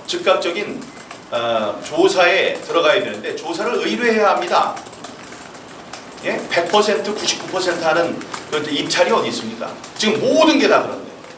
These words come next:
엘지 유 플러스, 어? 한틀 합쳐서 지금 여러분들 뭐 이야기 나오는 그, 저,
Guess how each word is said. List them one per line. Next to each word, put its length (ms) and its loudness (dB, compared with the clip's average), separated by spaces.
엘지 360 0
유 80 -6
플러스, 560 2
어? 240 -2
한틀 580 0
합쳐서 640 4
지금 200 -2
여러분들 380 4
뭐 160 -2
이야기 300 4
나오는 540 -2
그, 280 -2
저, 160 0